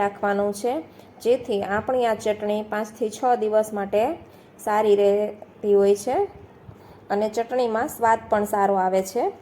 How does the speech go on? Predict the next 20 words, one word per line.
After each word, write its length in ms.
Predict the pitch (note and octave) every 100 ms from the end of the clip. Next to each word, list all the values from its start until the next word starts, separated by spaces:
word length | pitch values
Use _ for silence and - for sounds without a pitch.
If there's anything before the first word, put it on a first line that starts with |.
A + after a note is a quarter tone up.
| - - - - -
તો 80 |
આપણે 280 | G#3 G#3 G#3 G#3+ G#3+
તેલ 180 | G#3+ A3 A3
થોડું 240 | A3 G#3
વધારે 340 | G3+ G#3 A3 A#3 A#3
એડ 100 | A#3 B3+
કરીશું. 420 | B3+ D4 - E4+ F#4+ - - - - - - - - - - - -
તેલ 160 | A#3 A3
ગરમ 260 | G#3+ A3 A3
થાય 360 | A3 A#3 A3 -
એટલે 220 | G#3+ G#3+ G#3
આપણે 240 | G3+ A#3 A3+ G#3
તેમાં 320 | G3+ G#3+ A#3+ - -
એક 100 | A3+ A3
ચમચી 320 | A3 G#3 G#3 G3+
જેટલું 300 | G3+ G3+ G3+
જીરું 300 | G#3+ G3+ A3+ A3+
એડ 100 | A3+ B3
કરીશું. 420 | B3 C#4 - E4+ E4+ - - - _ _ _ -
જીરું 340 | - G#3+ A#3